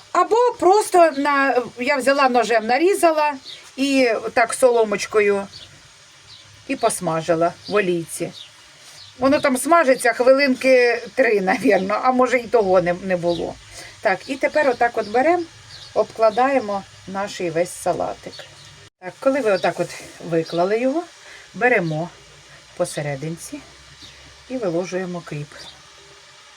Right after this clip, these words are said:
Як захочете, більше, менше, це у вас уже, ну, це ваш вибір. Я взяла такий гарненький пучок. Тепер беремо наші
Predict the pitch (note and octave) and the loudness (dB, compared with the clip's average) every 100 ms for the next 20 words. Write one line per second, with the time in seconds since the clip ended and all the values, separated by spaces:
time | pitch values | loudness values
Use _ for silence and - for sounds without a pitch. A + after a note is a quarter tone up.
0 | - - - - - - - - - A3 | -20 -20 -20 -20 -20 -20 -20 -20 -6 -4
1 | G#3 G#3+ F#3+ D#3+ - E3+ E3+ G#3+ - E3 | -2 -4 -8 -10 -8 -10 -8 -10 -8 -8
2 | F#3+ G3 - - D#3 D3+ C#3+ - D3 C#3+ | -8 -12 -14 -12 -8 -8 -10 -14 -16 -12
3 | C#3+ - D#3 D3 C#3+ C#3 - F#3+ D3 - | -12 -12 -16 -14 -12 -12 -14 -16 -16 -18
4 | - - - - - - E3+ F3+ F3 F3+ | -20 -20 -20 -20 -20 -8 -4 -2 -2 -2
5 | F3 F3 E3+ D3+ - - - - - - | -2 -2 -4 -8 -14 -20 -20 -20 -20 -20
6 | - - - - - - - - - - | -20 -20 -20 -20 -20 -20 -20 -20 -20 -20
7 | - - - - - - F3+ G3 F3 E3+ | -20 -20 -20 -20 -20 -20 -6 -4 0 -2
8 | D#3 D#3 D#3+ D3 - - - - - - | -2 -8 -10 -12 -16 -20 -20 -20 -20 -10
9 | E3+ D#3 C#3+ C#3 D3 D3 G#3+ - F#4 - | -6 -4 -4 -8 -10 -10 -10 -6 -8 -8
10 | - - - - - - _ - - - | -20 -20 -20 -20 -20 -20 _ -20 -20 -20
11 | - C4 D4+ F#3 E3+ D#3+ D#3 D3+ E3 F#3+ | -10 -2 -2 0 0 0 -4 -6 -4 -4
12 | D#3 C#3 | -6 -10